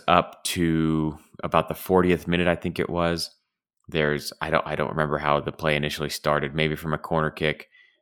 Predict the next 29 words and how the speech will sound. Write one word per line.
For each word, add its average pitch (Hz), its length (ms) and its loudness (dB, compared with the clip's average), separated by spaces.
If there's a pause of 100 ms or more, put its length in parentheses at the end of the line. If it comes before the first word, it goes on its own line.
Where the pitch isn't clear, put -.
(120)
Um, 71 540 -4 (360)
and 78 140 -2
there's 78 140 0
a 71 80 -2
loose 95 320 2
ball 80 560 6
at 80 80 -4
the 76 80 -4
top 82 320 2
of 76 80 -8
the 80 40 -2
box 73 480 2
in 85 140 0
the 78 180 2
air. 71 320 0
Atuesta 87 480 -2
comes 85 320 -2
in 85 320 2 (760)
to 85 80 -6
try 85 300 4
and 78 200 0
win 101 160 4
it - 220 0 (120)
and 82 160 0
is 71 200 -6 (960)
kicked 117 340 2
in 90 200 -2
the 76 60 2
chest. - 600 2